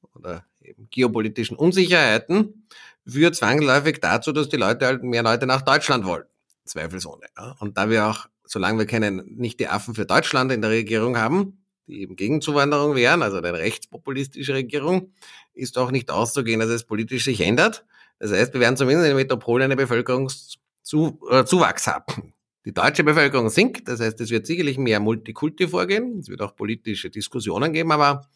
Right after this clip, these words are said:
tendenziell wird die Bevölkerung wachsen. Das heißt, die These von Andreas Beck zum Beispiel erachte ich als grundlegend falsch.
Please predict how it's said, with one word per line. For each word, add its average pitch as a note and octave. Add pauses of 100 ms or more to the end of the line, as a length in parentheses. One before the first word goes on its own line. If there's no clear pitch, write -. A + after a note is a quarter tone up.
(300)
tendenziell E3 (140)
wird C3+
die D3
Bevölkerung C3
wachsen. - (160)
Das -
heißt, F#2
die A2
These G#2+
von A#2+
Andreas G#2
Beck G#2+
zum A2+
Beispiel G#2 (200)
erachte F2+
ich G#2
als F#2+
grundlegend G2
falsch. -